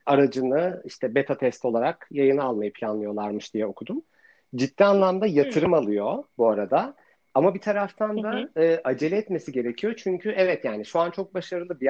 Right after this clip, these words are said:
Speaker 1: anda çok hızlı patladı vesaire. Em, ama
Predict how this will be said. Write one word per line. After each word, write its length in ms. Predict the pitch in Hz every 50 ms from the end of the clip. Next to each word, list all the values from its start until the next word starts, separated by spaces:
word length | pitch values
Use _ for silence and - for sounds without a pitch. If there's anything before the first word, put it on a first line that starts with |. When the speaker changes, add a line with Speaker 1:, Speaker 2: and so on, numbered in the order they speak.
| 135
Speaker 1:
anda 180 | 147 160 165 175
çok 260 | - 185 175 - -
hızlı 240 | 170 156 151 160 165
patladı 500 | _ - 139 - - - 120 107 123 113
vesaire. 600 | 123 123 - - 165 160 156 156 - 127 165 151 - _ _ _ _ _ _ _ _ _ -
Em, 440 | - 147 151 147 147 147 151 156 - - _ _ -
ama 440 | 156 175 202 185 180 190 220 269